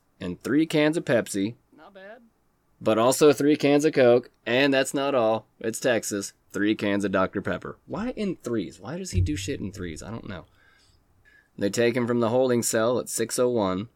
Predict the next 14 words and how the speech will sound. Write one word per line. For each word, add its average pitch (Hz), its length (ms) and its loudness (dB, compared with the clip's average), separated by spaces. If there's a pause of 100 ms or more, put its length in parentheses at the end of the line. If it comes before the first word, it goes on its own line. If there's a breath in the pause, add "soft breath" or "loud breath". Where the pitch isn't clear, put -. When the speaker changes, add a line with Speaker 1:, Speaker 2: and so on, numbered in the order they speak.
(420)
Speaker 1:
and 95 160 -2
by 90 100 2
six - 300 -2
oh 120 100 4
two, 139 440 2 (100)
he's - 220 -4
strapped - 440 -2
to 117 80 0
the 104 80 0
gurney. 87 400 -2 (460)
They 95 120 -2
have 107 100 2
a 95 40 -8
person 123 540 0